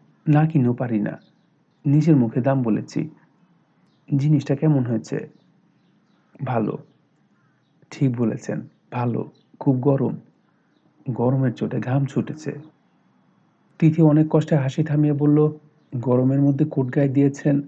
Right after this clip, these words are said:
ঘাম তো ছুটবেই।" "এখন গরম, তবে সিলেট শীতের জায়গা, তখন দরকার লাগবে।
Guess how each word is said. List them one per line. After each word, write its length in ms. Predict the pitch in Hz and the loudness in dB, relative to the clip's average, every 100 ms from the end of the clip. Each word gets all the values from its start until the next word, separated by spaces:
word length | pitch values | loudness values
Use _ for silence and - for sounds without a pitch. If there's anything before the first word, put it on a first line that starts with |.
| - | -8
ঘাম 220 | - 127 | -4 -4
তো 120 | 123 - | -2 -4
ছুটবেই।" 480 | - 110 - - - _ _ _ _ _ _ _ _ _ _ _ _ - | -2 -4 -4 -6 -8 _ _ _ _ _ _ _ _ _ _ _ _ -8
"এখন 380 | 120 120 139 139 | -8 -4 0 2
গরম, 340 | 147 139 104 - _ - - | 2 0 -2 -6 _ -12 0
তবে 200 | 143 143 | 2 2
সিলেট 360 | - 147 139 | 2 2 2
শীতের 320 | - 156 151 | 0 -2 0
জায়গা, 380 | 123 - - - - - - - | -2 -4 -6 -10 -14 -20 -20 -4
তখন 320 | 139 - 127 | -4 0 0
দরকার 260 | 135 135 127 | 0 0 -2
লাগবে। 360 | 113 - 131 | -4 -6 -10